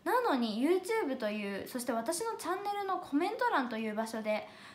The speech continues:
みん-、自分の悩みを書いてくれるっていうのが本当に、なんかね、もうありがたいなって思います。なので、もう私は遅れてでも必ずYouTubeのコメントは何でも全部返すようにしてるので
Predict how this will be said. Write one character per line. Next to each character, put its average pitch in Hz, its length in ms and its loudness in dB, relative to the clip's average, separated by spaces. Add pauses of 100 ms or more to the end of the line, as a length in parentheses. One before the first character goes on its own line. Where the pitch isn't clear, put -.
(140)
み 262 180 4
ん-、 269 120 6
自 233 180 -2
分 330 180 2
の 349 80 2
悩 330 320 4
み 339 100 0
を 226 140 0
書 370 160 0
い 370 60 -2
て 285 80 -2
く 240 100 -2
れ 226 140 -2
る 220 80 -4
っ 226 60 -6
て 220 120 -10
い 214 40 -4
う 214 40 -2
の 202 100 -4
が 202 100 -6
本 339 200 -6 (100)
当 453 60 -6
に、 453 80 -4 (1200)
な 277 140 4
ん 247 60 -2
か 226 160 -2
ね、 208 340 -4
も 226 180 -4
う 226 40 -4
あ 233 60 -2
り 311 100 0
が 494 60 -4 (320)
た 392 60 2
い - 20 2
な 254 120 4
っ 254 100 -6
て 233 100 -6
思 220 240 0
い 214 40 -2
ま 214 200 -2
す。 247 140 -4
な 320 100 4
の 277 160 2
で、 240 380 2 (320)
も 269 80 4
う - 40 6
私 330 340 4
は 320 340 10
遅 294 200 2
れ 339 120 4
て 349 140 2
で 277 100 4
も 226 180 2
必 262 140 0 (320)
ず 277 60 0
YouTube 269 680 0
の 208 140 -4
コ 233 140 -6
メ 220 180 0
ン 214 80 -6
ト 214 120 -4
は 285 280 10
何 233 180 2
で 226 80 0
も 226 160 0
全 233 220 0
部 208 80 -6
返 233 260 2
す 226 160 -8
よ 202 140 -4
う - 20 -4
に 208 100 -4
し - 60 -10
て 226 160 -4
る 220 120 -2
の 202 120 -2
で 226 400 4